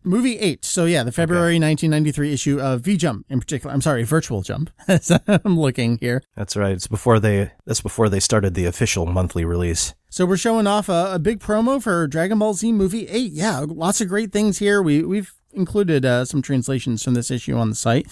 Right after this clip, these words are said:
Speaker 1: Here, this giant two-page spread. Oh, cool. It's Goku, Gohan, Trunks, and Vegeta, and, uh,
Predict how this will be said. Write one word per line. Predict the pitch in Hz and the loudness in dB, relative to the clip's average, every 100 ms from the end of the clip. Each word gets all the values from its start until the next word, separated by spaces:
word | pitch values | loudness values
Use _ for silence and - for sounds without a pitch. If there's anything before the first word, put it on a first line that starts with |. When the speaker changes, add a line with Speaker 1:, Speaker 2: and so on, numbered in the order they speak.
| - - - | -16 -16 -4
Speaker 1:
Here, | 233 | -2
this | 196 151 139 | 0 0 -2
giant | 151 180 180 | 0 2 2
two-page | 170 185 160 143 | 0 0 2 0
spread. | 131 - 185 | -2 -4 -4
Oh, | - 262 202 | 0 0 0
cool. | - 233 202 170 - - - | 2 2 2 -2 -10 -14 -6
It's | 147 | -4
Goku, | - 190 - 226 220 208 | 0 0 2 2 2 2
Gohan, | 190 196 175 180 175 | 2 2 4 4 2
Trunks, | 190 180 - | 2 0 2
and | 151 | 0
Vegeta, | 127 143 185 185 175 185 | 0 -2 2 2 4 2
and, | 143 135 | 0 0
uh, | 127 123 117 | 2 2 -2